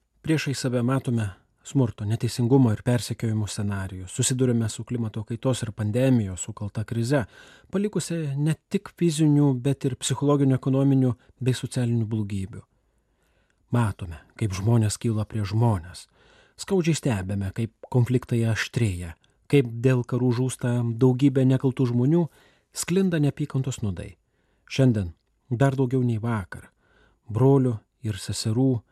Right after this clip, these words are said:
pakirstų ir nusivylusių migruoja ieškodami vilties. Tiek daug žmonių gyvena labai nesaugiai,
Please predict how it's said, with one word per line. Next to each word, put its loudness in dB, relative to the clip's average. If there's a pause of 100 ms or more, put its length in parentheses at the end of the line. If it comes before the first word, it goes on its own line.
(120)
pakirstų 0
ir 2
nusivylusių -2
migruoja 0
ieškodami -2
vilties. -4 (540)
Tiek -6
daug -2
žmonių 4
gyvena 0 (380)
labai 4
nesaugiai, -4